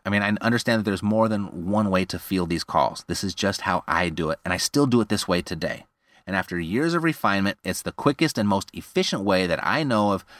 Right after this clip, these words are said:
to sorting my calls without losing the essentials of building rapport. And at the end of the day, that's your objective, to first build rapport, and second, reveal urgency, discover their motivation. Um, you know, the, the foundation of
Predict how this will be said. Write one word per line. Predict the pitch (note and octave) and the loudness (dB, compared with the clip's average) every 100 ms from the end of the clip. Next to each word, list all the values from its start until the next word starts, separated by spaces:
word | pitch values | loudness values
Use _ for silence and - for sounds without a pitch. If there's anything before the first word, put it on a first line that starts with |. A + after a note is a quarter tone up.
| - - | -20 -8
to | - G#2 E2 | 0 0 0
sorting | - - C3 D3+ | -4 0 2 2
my | C#3+ B2 | 2 0
calls | - G2 F2+ - | 0 2 2 -2
without | E2+ D2 A2+ - | -6 0 0 -2
losing | F2+ F2+ G#2+ G2+ E2+ | -4 0 2 2 -2
the | E2+ | -4
essentials | - - B2+ A2+ E2+ F2 - | -2 0 0 2 -2 -2 -4
of | E2+ F2 | -6 2
building | F2+ F2 E2 | 2 2 -2
rapport. | - - - - _ _ _ _ _ _ _ _ - | -4 -4 -6 -6 _ _ _ _ _ _ _ _ 2
And | F2+ | 4
at | F2 | 4
the | E2 | 4
end | A2+ | 4
of | |
the | G#2+ | 6
day, | B2 D3 E3 _ _ _ _ _ - | 4 4 0 _ _ _ _ _ 0
that's | G#2+ - | 0 0
your | |
objective, | F#2 E2 D2 - - | 0 0 -2 -4 -14
to | D2+ | -4
first | G2+ F#2 - - | 0 0 0 -6
build | D2 F2+ | 0 2
rapport, | C#3 - G2+ G#2 A2+ _ _ _ _ _ - | 0 0 2 2 0 _ _ _ _ _ -18
and | - | -8
second, | - G#2 C3+ - | -4 -2 -2 -4
reveal | C#2+ D2 F#2 A2 - | -6 -2 2 2 2
urgency, | F#2 F2 - F#2+ | 2 0 -2 -2
discover | D2+ - E2+ | -2 0 2
their | A2 | 4
motivation. | G#2 G2 E2+ D#2+ F2 F2+ - _ _ _ _ _ _ | 4 4 2 0 -2 -6 -8 _ _ _ _ _ _
Um, | D#2+ E2 E2 D#2 D#2+ - _ _ _ _ _ _ _ - - | -2 0 2 -2 -8 -16 _ _ _ _ _ _ _ -20 -6
you | F#2 | -2
know, | F2 | 0
the, | E2+ F#2 | 0 -2
the | F#2 | -4
foundation | - G2+ G2 G2+ G#2 A2 | 0 0 2 0 0 0
of | F2+ | -2